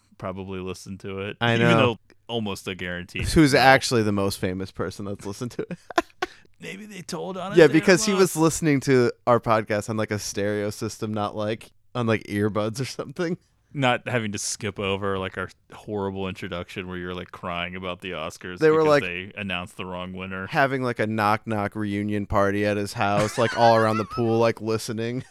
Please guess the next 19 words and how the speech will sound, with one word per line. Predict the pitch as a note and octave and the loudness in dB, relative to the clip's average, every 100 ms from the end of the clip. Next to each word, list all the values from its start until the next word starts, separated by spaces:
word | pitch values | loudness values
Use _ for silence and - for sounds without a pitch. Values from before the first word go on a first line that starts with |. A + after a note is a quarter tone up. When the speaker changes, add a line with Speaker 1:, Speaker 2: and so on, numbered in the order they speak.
| _ _ | _ _
Speaker 2:
<laughs> | _ - | _ -18
to | - D#3+ | -6 0
that | B2+ A#2 | 2 0
episode. | A#2 C#3 - E2 E3 - _ _ _ - | -2 -4 -6 0 0 0 _ _ _ -4
Ana | C3 C3 | -2 0
de | B2 B2+ | 0 0
Armas | B2 A#2 A#2 A2 | 2 0 0 -2
there. | A#2 A#2 A#2 A#2 - _ _ _ _ _ _ _ | 0 2 2 2 -4 _ _ _ _ _ _ _
Speaker 1:
<laughs> | - - - - | -12 -12 -20 -10
Yeah, | D3 | -6
she | D3 - | -4 -4
was | B2+ | -4
like, | A2 | -4
"These | G#2 B2+ | -6 -6
guys | - C3+ A2+ | 0 0 0
sound | - F2 F#2 | -4 -6 -10
cute." | - F#2+ A2+ A2 - | -10 -6 -6 -6 -10
<laughs> | - - - - - - - - | -16 -16 -16 -14 -18 -14 -12 -10
Speaker 2:
<laughs> | - | 2